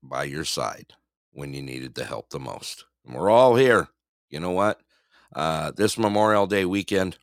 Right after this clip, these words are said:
reach out to someone, especially someone that you haven't heard from in a long time. Make sure that they're doing okay out there. Uh, I really do. Uh, I, I make it a point to make sure that, uh, everyone is safe and good.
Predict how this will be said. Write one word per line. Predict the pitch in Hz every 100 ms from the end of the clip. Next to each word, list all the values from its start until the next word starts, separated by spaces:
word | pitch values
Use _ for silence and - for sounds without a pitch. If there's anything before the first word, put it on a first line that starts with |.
| -
reach | 101 127 -
out | 104 92 -
to | 87
someone, | - 85 85 85 - _ _ _ -
especially | - 117 107 98
someone | - 87 90
that | 85 82
you | 78
haven't | 82 80
heard | 73 80
from | - 82 85
in |
a | 78
long | 76 78 78
time. | 85 78 73 _ -
Make | 80 85 -
sure | - 80
that | 73 73
they're | -
doing | 65 73 73
okay | 69 69 - 52 50
out | 50 -
there. | 50 - _ _ - - _ _
Uh, | 71 71 65 -
I | 82
really | 82 82 95 92
do. | 80 80 67 - _ _
Uh, | 76 73 73 69 -
I, | 62 73 69 - -
I | 53 73
make | 80 95 -
it | 87
a |
point | 78 98 101 101 - - _ _ _ _ -
to | 78
make | 90 85
sure | - 92 90 85
that, | 78 76 -
uh, | 82 76 73 53
everyone | 82 82 82 82 82 82 _
is | 78 76
safe | - - 92 95 - - _ _ _ _ -
and | 78 76
good. | 71 87 82 78